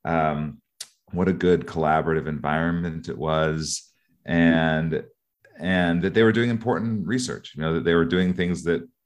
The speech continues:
policymakers really cared about. So, so I, and when it came time to, to choose, I sort of surprised myself and chose the, uh, Mathematica job,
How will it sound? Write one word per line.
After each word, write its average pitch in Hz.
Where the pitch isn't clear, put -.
policymakers 85
really 82
cared 139
about. 64
So, -
so 107
I, 101
and 95
when 101
it -
came 104
time 98
to, 90
to 95
choose, 113
I 87
sort 90
of 87
surprised 90
myself 87
and 85
chose 85
the, 82
uh, 69
Mathematica 82
job, 71